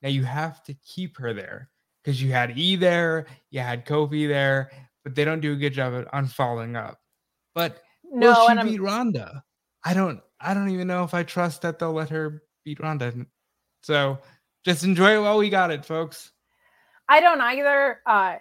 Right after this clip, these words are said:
Speaker 2: I, it, the only way she does is if Charlotte Flair comes back to cost Ronda. She is so over that they might.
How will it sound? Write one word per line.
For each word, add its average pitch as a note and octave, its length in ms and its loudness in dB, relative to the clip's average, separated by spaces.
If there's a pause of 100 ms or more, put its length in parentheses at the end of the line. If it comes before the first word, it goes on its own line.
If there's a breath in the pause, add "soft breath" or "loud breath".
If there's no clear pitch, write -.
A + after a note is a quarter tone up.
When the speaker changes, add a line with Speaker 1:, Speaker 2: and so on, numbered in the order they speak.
Speaker 2:
I, G#3 440 -2 (440)
it, A#3+ 180 -6 (720 loud breath)
the A#3+ 120 0
only C#4 220 6
way C4 140 6
she - 160 -12
does G#3+ 420 2
is G#3 240 -6
if G3 160 -4
Charlotte G3 340 0
Flair F#3 200 -2
comes G3 240 -10
back F3+ 240 -6
to - 80 -20
cost - 480 -4
Ronda. A#3+ 560 -6 (680)
She D4+ 340 -2
is C#4+ 280 4
so C4+ 440 2
over D#4 400 4
that B3+ 260 -2
they G#3 140 0
might. F3 520 -8